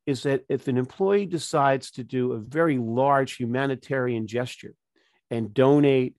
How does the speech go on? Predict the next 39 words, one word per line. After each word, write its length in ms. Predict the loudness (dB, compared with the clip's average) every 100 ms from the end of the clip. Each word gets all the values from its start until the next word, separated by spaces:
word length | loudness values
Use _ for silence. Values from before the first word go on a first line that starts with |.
| _
an 140 | -6 -2
organ 500 | 0 0 0 -2 -4
or 160 | -8 -10
bone 360 | -4 -2 0
marrow 360 | -2 -6 -10 -18 _ _ _ _ -14
to 120 | -12
someone 460 | -4 -2 0 0
in 160 | -2 -2
need, 360 | -4 -6 -10 _ _ _ _ _ _ -4
there's 240 | -4 -4
leave 360 | -2 0 0 -2
protection 560 | -8 -4 -6 -4 0
in 120 | 0
that 160 | 2 0
area 400 | -2 -2 -4 -6
well. 320 | -8 -8 -10 _ _ -20 -20 _ _ -10
If 180 | 0
they 200 | 4 4
donate 520 | 4 4 6 6 4 4
one 200 | 4 4
or 60 |
more 240 | 6 4 4
of 60 |
their 140 | 2 2
organs 420 | 4 4 2 0
or 80 | -4
a 40 | -6
part 340 | -2 -2 -2
thereof 420 | -4 -2 -2 -2
or 100 | -8
bone 340 | -4 -2 0 0
marrow 320 | 0 0 -2
to 140 | -4
another 240 | -6 -6 -6
human 500 | -6 -2 0 0 -2
for 160 | -8
human 320 | -10 -6 -2 -2
organ 300 | -4 -6 -8
transplantation, 1000 | -8 -8 -8 -10 -4 -2 -2 -2 -4